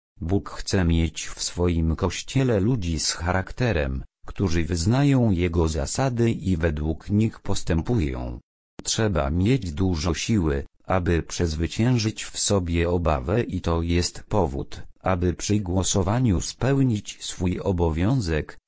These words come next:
ponieważ tylko zwycięzcy znajdą się w klasie wybranych.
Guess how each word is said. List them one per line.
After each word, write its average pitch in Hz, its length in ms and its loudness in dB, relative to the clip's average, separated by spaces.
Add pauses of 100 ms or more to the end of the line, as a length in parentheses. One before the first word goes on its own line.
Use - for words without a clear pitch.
(100)
ponieważ 90 580 2
tylko 120 440 2
zwycięzcy 85 840 0
znajdą 98 540 0
się 95 200 0
w - 100 -8
klasie 101 500 0
wybranych. 73 920 -2